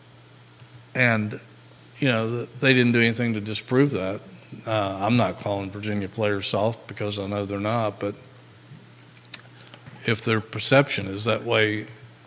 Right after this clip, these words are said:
by your main rival, then you, the only way to do anything about that is to, is to beat 'em and show 'em that's not, not the case. So,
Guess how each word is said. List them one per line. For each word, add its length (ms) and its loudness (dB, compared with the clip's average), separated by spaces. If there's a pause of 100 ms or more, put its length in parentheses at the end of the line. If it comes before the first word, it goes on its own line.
(380)
by 180 4
your 140 0
main 260 0
rival, 460 0
then 320 -6 (720)
you, 260 -4 (140)
the 100 -2
only 160 0
way 160 4
to 300 0 (1800)
do 100 4
anything 260 4
about 300 2
that 180 0
is 160 -4
to, 220 -10 (220)
is 160 -6
to 120 -4
beat 220 2
'em 140 0
and 100 -6
show 200 -2
'em 120 -2
that's 220 -6
not, 260 0 (240)
not 220 -2
the 60 -14
case. 340 0
So, 340 -4